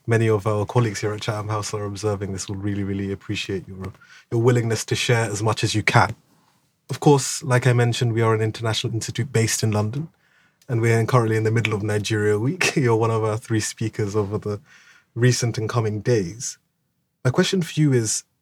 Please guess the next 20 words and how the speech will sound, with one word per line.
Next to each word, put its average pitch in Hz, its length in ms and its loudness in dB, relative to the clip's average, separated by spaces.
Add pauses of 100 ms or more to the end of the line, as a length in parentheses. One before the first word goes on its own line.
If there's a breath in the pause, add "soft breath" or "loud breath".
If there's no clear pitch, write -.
(140)
what 156 220 2
is 147 140 2
the 135 100 2
role 123 380 2
of 120 220 -4
international 113 880 -4
partners? - 640 -4
'Cause 117 220 -10
of 113 180 -10
course, - 440 -2
you 123 80 -4
know, 107 140 -6
Nigerian 113 400 -2
citizens 117 560 0
are 104 80 -4
responsible. - 680 -8 (220 loud breath)
Nigerian 113 320 4
institutions 117 640 2
are 107 40 4
responsible. - 600 -4